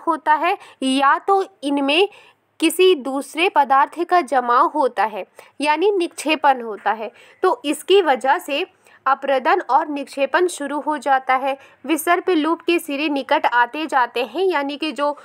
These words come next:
विसर्प लूप के जो सिरे हैं वो एक दूसरे से नज़दीक आते जाते हैं।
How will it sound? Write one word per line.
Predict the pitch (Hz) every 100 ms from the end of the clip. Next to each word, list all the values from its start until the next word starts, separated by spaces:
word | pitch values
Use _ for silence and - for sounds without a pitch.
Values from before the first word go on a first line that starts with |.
| - -
विसर्प | 240 302 - 330 370
लूप | 330 262 269 330 -
के | 320
जो | 247 330
सिरे | 330 - 277 277 359
हैं | 302 294 - - -
वो | 330 403 -
एक | - 285 320
दूसरे | 262 285 - 294 269
से | 349 440 - _ 262
नज़दीक | 269 277 226 339 - -
आते | 247 247 285
जाते | 226 214 - 220
हैं। | 214 240